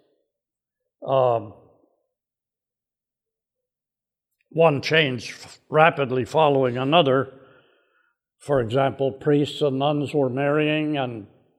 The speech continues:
the monks were leaving their cloisters, and <clears throat> uh, they began giving wine and communion to the people, not just the bread.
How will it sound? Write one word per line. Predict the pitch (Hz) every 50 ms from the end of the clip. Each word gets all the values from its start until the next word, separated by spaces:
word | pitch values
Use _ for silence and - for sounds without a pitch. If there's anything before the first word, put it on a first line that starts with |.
| _ _ _ _ _ _ _ _ _ _ -
the | 110 104
monks | 104 135 151 151 147 147 143 - -
were | 143 139 135
leaving | 135 147 151 143 139 139 135 127
their | 139 135 127 -
cloisters, | - - 160 160 170 160 - - - 175 165 160 156 151 123 123
and | 139 120 113 98 - - _ _ _ _ _ _ _ _ _ _ _ _ -
<clears throat> | 185 214 - - 269 294 277 220 170 120 76 78 - - - - - - - _ _ _ _ _ _ _ _ _ _ _ _ _ _ _ _ _ _ _ _ _ _ _ _ _ _ - _ _ _ _ _ _ _ -
uh, | 110 120 123 120 110 104 101 101 - - _ _ _ _ _ _ _ _ _ _ _ _ _ 285 302 302 _ _ _ _ _ _ _ _ _ 269 _ _ _ _ _ _ _ _ _ _ _ _ _ _ _ _ - -
they | 156 139
began | 120 131 123 117 139 139 131 127 131
giving | 120 120 143 135 131 123 123 120
wine | 127 139 139 139 147 147 143 139
and | 135 123 123 101
communion | - 135 143 139 139 143 147 143 143 139 135 127
to | - 147 135
the | 120 117
people, | 101 - 160 165 147 - 139 147 135
not | 131 139 135 - -
just | 123 120 - - -
the | 107
bread. | 110 113 139 143 151 156 156 143 135 120